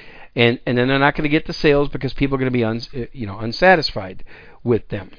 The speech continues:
Those are the things that, reliability is number one, folks. Reliability is number one. I firmly believe that. It's, it's the most important feature. It's the feature that stands out above all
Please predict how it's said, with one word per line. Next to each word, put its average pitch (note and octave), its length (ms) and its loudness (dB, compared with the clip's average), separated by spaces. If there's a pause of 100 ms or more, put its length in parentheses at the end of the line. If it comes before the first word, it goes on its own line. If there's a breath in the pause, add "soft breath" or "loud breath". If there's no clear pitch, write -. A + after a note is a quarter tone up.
(1500)
Those B3+ 300 8
are C#4+ 60 0
the C4 140 -2
things E3 420 0
that, D#3 160 -8 (240 soft breath)
reliability F3+ 880 6
is C#3+ 140 2
number C3+ 300 2
one, B2 260 0
folks. G2 380 -10
Reliability B2 1000 2 (300 loud breath)
is A2+ 220 -2
number A2+ 260 0
one. G#2+ 160 0
I A#2+ 140 0
firmly D3 460 4
believe C3+ 400 2
that. D3+ 220 8 (360 loud breath)
It's, - 340 2
it's C#3+ 220 -2
the C3 100 0
most E3+ 320 6
important D#3+ 380 0
feature. A#2 360 -4 (300 loud breath)
It's C#3 200 0
the C3+ 500 2
feature G#3 480 2
that C3+ 160 0
stands F3 500 2
out B2+ 260 8
above G#2+ 460 0 (100)
all E3 480 8